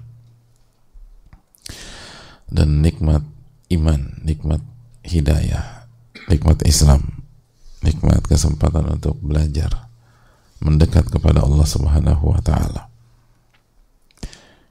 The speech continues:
Itu semua kenikmatan yang tiada tara dan tidak bisa dinilai dengan harta dunia.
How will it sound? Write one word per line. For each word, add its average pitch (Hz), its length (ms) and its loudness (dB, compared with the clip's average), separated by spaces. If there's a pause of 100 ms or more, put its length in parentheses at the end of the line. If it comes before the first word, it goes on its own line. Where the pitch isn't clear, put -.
(100)
Itu 87 240 0
semua 78 640 -2 (240)
kenikmatan 80 680 0
yang 73 240 -2 (280)
tiada 73 320 -2
tara 78 400 -4 (1300)
dan 80 160 0
tidak 71 300 0
bisa 78 240 -2
dinilai 73 420 -2
dengan 67 300 -4
harta 76 340 -2
dunia. 76 500 -2